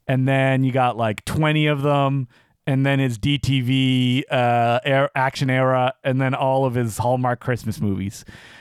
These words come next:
which he's still doing. His newest one was Dog Napped, Hound for the Holidays.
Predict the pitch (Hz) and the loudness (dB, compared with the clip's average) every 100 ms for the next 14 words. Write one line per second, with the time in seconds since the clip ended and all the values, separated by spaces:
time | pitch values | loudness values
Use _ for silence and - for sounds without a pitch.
0 | - 147 - 190 - 175 208 202 247 226 | -6 -4 0 -2 0 -2 0 2 2 2
1 | 147 127 180 175 175 135 110 - 156 202 | 0 0 0 0 -2 -2 -4 -2 0 0
2 | 123 120 113 101 - - - - 165 214 | -2 -4 -4 -4 -8 -18 -10 -2 0 2
3 | 226 202 214 196 185 180 147 120 104 123 | 2 2 0 0 0 -2 -2 -2 -2 -4
4 | 190 185 - - - | -4 -8 -10 -16 -18